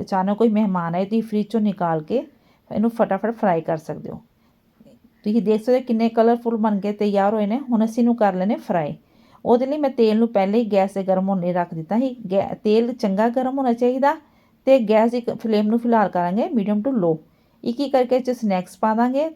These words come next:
ਤੇ ਇਹਨੂੰ ਪਹਿਲੇ ਫਿਲਹਾਲ ਇੱਕ ਚਮਚੇ ਨਾਲ ਹਲਕਾ ਹਲਕਾ ਆਇਲ ਲੈ ਕੇ ਉੱਪਰ ਪਾਵਾਂਗੇ।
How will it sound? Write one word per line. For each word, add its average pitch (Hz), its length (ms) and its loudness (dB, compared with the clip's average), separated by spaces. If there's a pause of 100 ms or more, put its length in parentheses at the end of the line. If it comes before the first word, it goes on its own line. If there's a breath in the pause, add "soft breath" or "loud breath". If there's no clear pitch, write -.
ਤੇ - 60 -2
ਇਹਨੂੰ 262 220 -2
ਪਹਿਲੇ 269 400 6
ਫਿਲਹਾਲ 240 580 2
ਇੱਕ 240 220 -4
ਚਮਚੇ 240 340 2
ਨਾਲ 254 160 0 (200)
ਹਲਕਾ 226 200 0
ਹਲਕਾ 226 280 2
ਆਇਲ 196 200 4
ਲੈ 190 120 2
ਕੇ 185 100 -2
ਉੱਪਰ 202 200 -4
ਪਾਵਾਂਗੇ। 196 460 -2